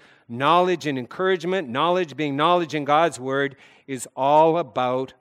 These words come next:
God's word and how we fill our minds with the right things. The problem is when we think that there are other things that can guide us, so many other things in this world are going to let us down.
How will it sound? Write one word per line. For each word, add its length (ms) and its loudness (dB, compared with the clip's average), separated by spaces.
God's 400 -2
word 440 -4
and 160 -8
how 320 0
we 200 -4
fill 400 2
our 160 4
minds 760 0
with 240 -6
the 100 -6
right 320 -4
things. 640 -2
The 80 2
problem 840 2
is 580 -2
when 300 -2
we 240 0
think 360 0
that 180 0
there 160 4
are 140 0
other 280 2
things 380 -4
that 120 -4
can 280 -6
guide 420 2
us, 400 -4
so 300 0
many 280 2
other 320 2
things 380 -2
in 140 -2
this 180 -6
world 340 -4
are 100 -2
going 320 -6
to 140 -10
let 280 -8
us 180 -10
down. 640 0